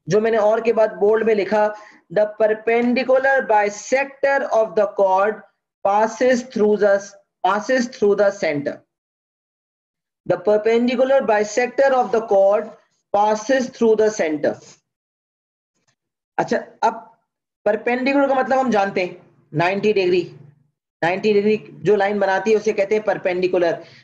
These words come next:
Bisect का मतलब हम जानते हैं। तो अगर एक लाइन dual features play कर,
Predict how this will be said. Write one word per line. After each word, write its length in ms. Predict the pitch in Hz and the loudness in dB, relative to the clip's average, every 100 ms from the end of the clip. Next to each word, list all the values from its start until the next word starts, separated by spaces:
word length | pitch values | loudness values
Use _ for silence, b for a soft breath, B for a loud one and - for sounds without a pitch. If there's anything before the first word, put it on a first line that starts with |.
| B | B
Bisect 440 | 175 196 269 262 | -2 -2 -4 -4
का 80 | - | -2
मतलब 280 | 247 240 247 | -2 0 0
हम 140 | 240 | 0
जानते 360 | 208 190 185 196 | 0 -2 0 -4
हैं। 120 | 185 B B - | -4 B B -2
तो 60 | 233 | 0
अगर 220 | 247 277 | 2 0
एक 140 | 277 | 0
लाइन 420 | 226 214 247 277 240 _ | 2 2 2 -2 -6 _
dual 420 | _ - 208 294 | _ 0 2 2
features 400 | 294 240 233 277 | 0 -8 -2 -2
play 220 | - 247 240 | 0 -2 0
कर, 260 | 233 220 | -2 -4